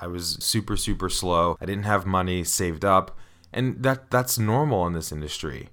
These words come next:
right? I mean, you're, you're a designer. There are gonna be times where you're broke. There are gonna be times where you're shit fucking borderline homeless. And you just push forward and you realize that you're doing this because it's your passion. Don't give up,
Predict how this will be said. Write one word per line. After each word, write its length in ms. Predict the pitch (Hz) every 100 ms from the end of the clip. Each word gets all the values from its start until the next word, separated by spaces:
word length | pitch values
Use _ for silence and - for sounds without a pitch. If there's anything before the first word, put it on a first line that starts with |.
| -
right? 320 | - 98 135 -
I 40 |
mean, 300 | 113 107 98
you're, 200 | 95 107
you're 160 | 104 117
a 80 | 117
designer. 560 | 117 110 151 90 -
There 140 | 127 110
are 180 | 98 120
gonna 180 | 117
be 100 | 110
times 380 | - 113 127 131
where 140 | 92 90
you're 140 | 80
broke. 460 | 78 82 78 - -
There 120 | 95
are 20 | 101
gonna 160 | 117
be 80 | 117
times 420 | 113 110 110 110
where 100 | 101
you're 220 | 98 113
shit 380 | 120 - 123 -
fucking 360 | - 113 117 101
borderline 720 | 95 110 113 110 104 98 92 -
homeless. 640 | - 117 147 85 76 - -
And 240 | 113 104
you 80 | 110
just 280 | 107 117 117
push 260 | 120 -
forward 500 | - 98 98 90 82
and 240 | 87 101 95
you 140 | 95
realize 420 | 107 110 104 90
that 240 | 95 92 - - - _ -
you're 200 | 123 135
doing 260 | 180 170
this 120 | 131
because 260 | - 110 107
it's 120 | 95
your 120 | 90
passion. 640 | - 113 156 - - - - 123
Don't 280 | 139 180 143
give 200 | 113 104
up, 240 | 92 -